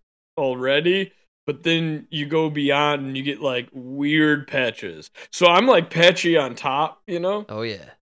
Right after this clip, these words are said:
Speaker 1: But you could look at it and you're like, "Oh, he's in his thirties. By the time he hits forties, he's gonna have the horseshoe." You
Speaker 2: Nice.
Speaker 1: know?
Speaker 2: All right.
Speaker 1: <laughs>
Speaker 2: Yeah.
Speaker 1: Like, I'm getting my horseshoe.
Speaker 2: All right.
Speaker 1: You know?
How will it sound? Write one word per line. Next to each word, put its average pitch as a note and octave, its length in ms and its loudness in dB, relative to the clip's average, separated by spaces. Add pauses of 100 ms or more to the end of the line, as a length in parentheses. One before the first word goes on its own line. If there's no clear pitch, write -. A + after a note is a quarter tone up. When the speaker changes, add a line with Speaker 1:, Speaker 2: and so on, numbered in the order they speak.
(800)
Speaker 1:
But C#3+ 160 2
you D3+ 140 0
could D3 280 -4
look E3+ 180 6
at E3+ 200 8
it E3+ 120 4
and D#3 80 -2
you're D3 140 6
like, D3 340 6
"Oh, D3+ 360 2 (760)
he's E3 160 0
in F3 100 2
his D#3+ 140 0
thirties. D3+ 600 4
By D3+ 220 2
the C#3+ 80 4
time D3+ 240 2
he D3 60 -2
hits D3 160 -4
forties, D3 520 -2
he's C#3 140 -10
gonna C#3+ 180 -4
have C3+ 200 -2
the A#2+ 100 -8
horseshoe." B2 640 -8 (460)
You D3 140 -6
Speaker 2:
Nice. C3 360 -8
Speaker 1:
know? G#3 80 0
Speaker 2:
All G3+ 60 -8
right. B2 340 0
Speaker 1:
<laughs> A3 180 2
Speaker 2:
Yeah. C4 120 2
Speaker 1:
Like, G#3+ 280 6 (220)
I'm G3+ 180 4
getting G3+ 240 6
my D#3 140 6
horseshoe. A2+ 480 -2
Speaker 2:
All C3 180 -8
right. D3 400 -6
Speaker 1:
You C#3 180 -4
know? E3 220 -2